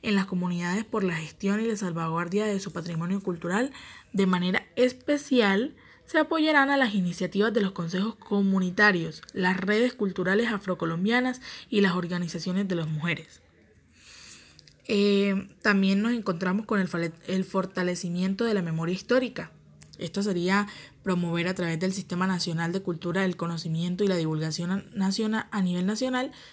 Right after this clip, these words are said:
de las artes, eh, el pensamiento y las obras de autores afrocolombianos. Restablecer y fortalecer, eh, los centros de memoria, de, sí, de memoria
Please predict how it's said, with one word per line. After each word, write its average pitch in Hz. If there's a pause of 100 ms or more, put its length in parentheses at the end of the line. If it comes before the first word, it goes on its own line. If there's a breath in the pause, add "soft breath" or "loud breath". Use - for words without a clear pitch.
(160 loud breath)
de 320
las 330
artes, 277 (400 loud breath)
eh, 190
el 196
pensamiento 196
y 240
las 196
obras 220
de 185
autores 180
afrocolombianos. 160 (680 loud breath)
Restablecer 196
y 240
fortalecer, 190 (500 soft breath)
eh, 180 (1160)
los 196
centros 208
de 233
memoria, 185
de, 185
sí, 262
de 214
memoria 208